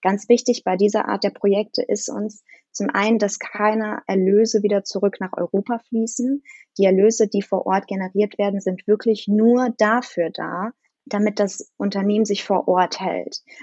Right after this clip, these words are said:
Also unser Ziel ist, aus diesem Projekt nachher herauszugehen, das Unternehmen an die Nepalesen zu übergeben und es gibt ein Running System. Und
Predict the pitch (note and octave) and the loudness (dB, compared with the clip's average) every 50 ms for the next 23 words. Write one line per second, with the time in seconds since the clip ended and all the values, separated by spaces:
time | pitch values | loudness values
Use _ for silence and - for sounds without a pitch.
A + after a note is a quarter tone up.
0 | - - F3 F#3 F#3+ G#3 G#3 G3+ G#3 G3+ G3+ - - - A3 A#3+ A#3+ A#3+ - - | -6 -2 0 2 2 2 4 4 2 2 2 -4 -4 2 6 6 6 6 4 0
1 | A#3 A3+ - - - - - - _ - G#3+ G#3+ G#3 G#3 - G#3 G#3 G#3+ A3 G#3 | -2 -4 -4 -10 -20 -20 -20 -20 _ -6 -4 -4 -4 -2 -4 -4 0 0 0 -2
2 | G#3+ - - G3+ G3 G3+ G#3 G#3 G#3 - - - G3+ G3 G3 - F#3+ F#3 F#3+ F3+ | -2 -2 -2 2 4 4 4 2 0 -4 -6 -4 -2 -2 -4 -4 -6 -6 -6 -6
3 | - - E3 F3 G3+ A3 - - - - A#3 G3+ - A3 A3 A3 A3+ G#3 G3 F#3 | -4 -2 2 2 2 2 2 0 -2 -2 -4 0 2 4 4 4 4 0 -2 -4
4 | - - F#3 - F#3+ F#3+ G3 G3+ G#3+ G#3 G3+ - - F#3+ G3+ G3+ G3+ G3 G3 G3 | -4 -8 -8 -6 -6 -4 -4 -2 -2 -2 -2 -4 -4 -4 -4 -4 -4 -6 -6 -6
5 | - G3 F#3 F3+ F#3+ F#3+ F#3 - F#3 - - - G#3 F3+ F3+ F3 F3 - F#3 G3 | -4 -2 0 2 2 2 2 -2 -8 -10 -8 -8 -6 -4 -4 -4 -2 0 0 0
6 | F#3+ - A3 G#3+ _ - - - - _ - G3 F#3 G3 - - - G#3 - - | 0 0 -4 -6 _ -12 -20 -20 -20 _ -6 -6 -6 -6 -6 2 2 0 2 2
7 | - F#3+ F3 F#3 F3 F3+ F3 F3 F3 - - F3+ - - - - - - - - | -6 -2 -2 0 0 0 -4 -6 -6 -4 -4 -4 -4 -4 -8 -10 -8 -8 -8 -10
8 | - _ _ _ - - - - _ _ _ - G3 G3 G3+ G3 - | -12 _ _ _ -20 -20 -20 -20 _ _ _ -4 -2 0 0 0 -2